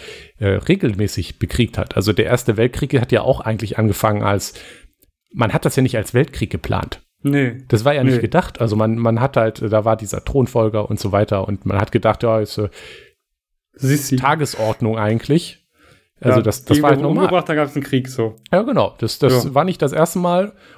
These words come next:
Speaker 1: Und man dachte, es wird auch nicht das letzte Mal gewesen sein. War es ja auch nicht. Aber man hat nicht gerechnet, dass das so ein Weltkrieg wird. Und dann gab's noch einen zweiten.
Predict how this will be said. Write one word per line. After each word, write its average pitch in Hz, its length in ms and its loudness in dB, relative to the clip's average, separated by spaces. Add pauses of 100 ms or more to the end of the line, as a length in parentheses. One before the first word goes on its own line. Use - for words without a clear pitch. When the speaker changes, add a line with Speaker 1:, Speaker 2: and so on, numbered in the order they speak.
Speaker 1:
Und 127 120 0
man 123 80 0
dachte, 135 220 0
es 139 140 -2
wird 156 120 0
auch 143 60 2
nicht 139 160 0
das 123 120 0
letzte 127 260 0
Mal 104 120 -2
gewesen 104 300 2
sein. 104 240 0
War 110 140 0
es 175 120 -4
ja 107 120 -6
auch 92 140 -4
nicht. 131 220 0
Aber 107 140 0
man 110 100 0
hat 107 140 0
nicht - 140 0
gerechnet, 123 340 -2
dass 113 80 0
das 113 140 0
so - 80 0
ein 104 100 0
Weltkrieg - 380 -2
wird. 98 120 0
Und 113 100 -2
dann 113 100 0
gab's - 180 0
noch 120 80 0
einen 104 80 -4
zweiten. 120 400 0